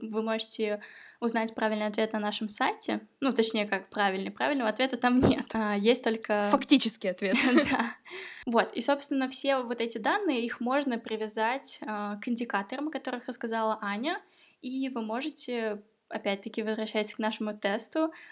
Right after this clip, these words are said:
Speaker 1: а, просчитать, сколько баллов получит ваш город, и узнать, насколько он, а,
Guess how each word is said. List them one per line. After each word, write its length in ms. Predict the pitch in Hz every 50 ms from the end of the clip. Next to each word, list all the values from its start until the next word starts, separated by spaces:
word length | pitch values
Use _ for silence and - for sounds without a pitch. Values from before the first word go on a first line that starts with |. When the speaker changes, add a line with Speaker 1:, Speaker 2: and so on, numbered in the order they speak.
| - -
Speaker 1:
а, 240 | - 220 208 202 202
просчитать, 600 | 202 - - 220 - - 233 - - 220 240 240
сколько 340 | - - - 214 208 - 220
баллов 320 | 208 220 214 214 214 214 -
получит 360 | - 208 214 220 220 - - -
ваш 100 | 202 202 208
город, 340 | 196 - 247 302 370 403 -
и 240 | - 349 233 226 226 214
узнать, 540 | 214 208 202 202 202 202 208 254 311 -
насколько 480 | 254 196 202 - - 233 254 269 - -
он, 480 | - 254 247 214 247 254 262 262 262 - - - - - - - - _ -
а, 340 | - 208 196 196 196 190